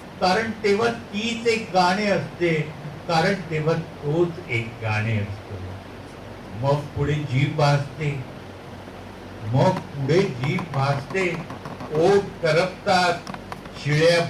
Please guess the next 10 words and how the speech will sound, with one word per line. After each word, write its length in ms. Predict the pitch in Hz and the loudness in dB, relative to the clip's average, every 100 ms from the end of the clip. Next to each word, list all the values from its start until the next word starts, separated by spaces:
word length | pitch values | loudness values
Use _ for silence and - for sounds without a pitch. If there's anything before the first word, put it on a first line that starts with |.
| 117 | 2
भज्यांचे 600 | 127 143 143 143 147 151 | 4 4 2 0 -4 -4
करपट 580 | - 139 127 120 - 151 | -2 0 2 0 -2 -4
ढेकरी 680 | 123 107 104 - 143 143 127 | -2 -4 -6 -2 -2 -2 -4
जातात. 320 | 107 101 107 101 95 - - 92 92 - - 190 190 196 190 190 - - - - - | -4 -2 -2 -2 -4 -6 -6 -6 -8 -8 -8 -6 -4 -4 -4 -6 -8 -10 -12 -12 -4
तोंडात 580 | - 165 170 190 208 208 | 2 4 4 4 4 2
दाटून 640 | 208 - 156 156 208 208 190 | 2 2 2 2 2 2 2
येते 600 | 180 170 202 202 185 - - - - - - - | 0 4 6 6 4 -2 -12 -14 -14 -14 -16 0
कडू 320 | 175 180 208 | 4 6 4
द्वेषाची 840 | 175 143 160 156 - 196 180 202 - - | 2 0 2 2 4 2 2 -2 -4 -6
थुंकी, 680 | 160 170 170 202 208 180 165 | -6 -4 -4 0 0 0 -4